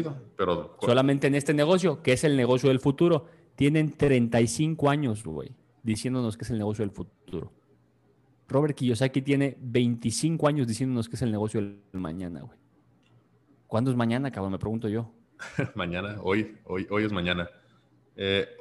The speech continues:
Speaker 1: oye, güey, y te, te iba a, aquí
Speaker 2: Hoy, güey, pues, ¿cuándo
Speaker 1: to-,
Speaker 2: es
Speaker 1: to-,
Speaker 2: mañana?
Speaker 1: tomando la, el ejemplo de, del casino, probablemente no empate esto en, en, en un multinivel, pero ¿qué pedo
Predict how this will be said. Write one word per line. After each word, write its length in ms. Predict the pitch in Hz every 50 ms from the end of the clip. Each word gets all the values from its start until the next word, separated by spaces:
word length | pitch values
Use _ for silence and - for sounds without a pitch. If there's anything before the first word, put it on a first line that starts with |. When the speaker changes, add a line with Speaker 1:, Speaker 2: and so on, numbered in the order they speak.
| - - -
Speaker 1:
oye, 180 | 120 120 123
güey, 280 | 123 117 123 123 117 - - -
y 60 | 110
te, 140 | - - 107
te 100 | 104 - 120
iba 140 | 120 123 120
a, 220 | - 92 78 -
aquí 80 | 110 117
Speaker 2:
Hoy, 100 | 131 -
güey, 180 | - 139 - -
pues, 160 | - - -
¿cuándo 200 | - 117 123 135
Speaker 1:
to-, 40 | 139
Speaker 2:
es 40 | 135
Speaker 1:
to-, 60 | 127
Speaker 2:
mañana? 320 | 131 147 165 165 139 117 - - _ _
Speaker 1:
tomando 380 | - 98 98 104 107 117 127 123
la, 720 | 120 110 104 95 90 85 82 78 76 76 85 - - - _ _ 98
el 120 | 92 85
ejemplo 300 | 85 - 104 104 - 117 107
de, 120 | 95 90
del 240 | 85 78 87 82 -
casino, 580 | - 90 - - 110 107 107 - - - - _ _ _ _ _ _ _ _ _ _ _ _ _ _ _ _ _ _ _ _ _ _ _ _ _ _ _ _ _ _ _ _ _ _ _ _
probablemente 460 | - 123 131 156 165 170 170 170 170 156
no 60 | 151
empate 320 | 147 139 131 123 - 135
esto 760 | 123 127 - 123 117 110 73 - - - - - - - - - 85
en, 260 | 82 80 80 76 76 - - _ _ _ _ -
en, 280 | 87 82 80 78 78 76 78 78 - - - - - _ _ _
en 120 | 82 87 90
un 80 | 92 104
multinivel, 580 | 110 113 113 - 101 85 78 80 92 131 175 - - - _ _ _ _ _ _ _ _ _ _ _ _ _ _ _ _
pero 420 | - 110 107 110 107 107 107 - - - - _ _ _ _
¿qué 140 | - 156 165
pedo 720 | 165 - - 180 156 139 135 143 147 139 - - - -